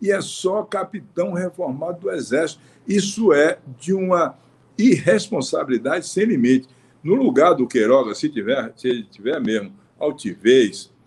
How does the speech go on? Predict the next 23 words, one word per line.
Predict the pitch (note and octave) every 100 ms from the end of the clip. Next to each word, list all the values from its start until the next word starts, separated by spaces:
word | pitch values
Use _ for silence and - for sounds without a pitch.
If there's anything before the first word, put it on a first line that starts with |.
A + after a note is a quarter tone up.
| _ _
é, | A#2
autonomia | A#2+ C3 - D3 A2+ F#2 A2+ A#2+ F#2+
e |
for | A#2+ - C#3+ F2
médico, | F#2 A#2 D#3 B2+ F#2+ - E2 _ _ _ -
ele | F#3 F#3+ E3 - -
ou | A3 -
pede | - D#3 D3+
demissão | B2 B2+ G#2+ - A2+
pra | A2+
sair | B2+ A#2
digno | A2+ B2+ F#3 F#3+ G3+ - _ _ -
ou | C#3+ D#3+
não | D#3+
faz | - G#2+
a | C3+
portaria. | - E3+ C#3+ A#2 F2
Porque | - A2+
se | C#3
ele | E3+
fizer | - C3+
a |
portaria, | C3+ A#2+ B2 A#2+ E3+